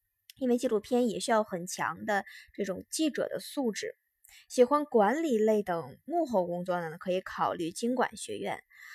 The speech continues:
文化产业、文化市场，做一些关于文化的调研和研究，当个文职。嗯，喜欢漫画、美术、动漫学院，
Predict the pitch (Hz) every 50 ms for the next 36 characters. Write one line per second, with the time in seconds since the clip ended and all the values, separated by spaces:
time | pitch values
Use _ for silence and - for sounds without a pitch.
0 | - - - 233 277 311 330 294 285 - - 226 196 175 170 190 202 247 247 220
1 | - - 190 190 196 214 - 240 240 - - 294 262 - - - - - 123 107
2 | - _ _ _ _ _ _ - - 285 277 269 262 254 254 247 - - 262 262
3 | 262 254 - - 269 262 269 269 254 214 202 208 226 214 - 196 190 180 190 214
4 | - - 277 226 202 196 - 254 220 185 156 185 208 - 202 190 175 170 165 170
5 | - 226 220 233 233 - _ _ _ _ - 247 269 254 233 190 165 175 226 277
6 | - - - 98 - - _ _ _ _ _ _ _ _ _ _ - - - -
7 | - - - - 240 240 240 247 247 - - 233 233 - 311 311 311 311 330 370
8 | 339 311 302 - - 320 294 269 247 214 165 - _ _ - 220 190 165 156 160
9 | 202 - - 294 269 254 - - 302 285 285 294 294 277 247 233 226 - - -
10 | 180 175 202 233 247 214 -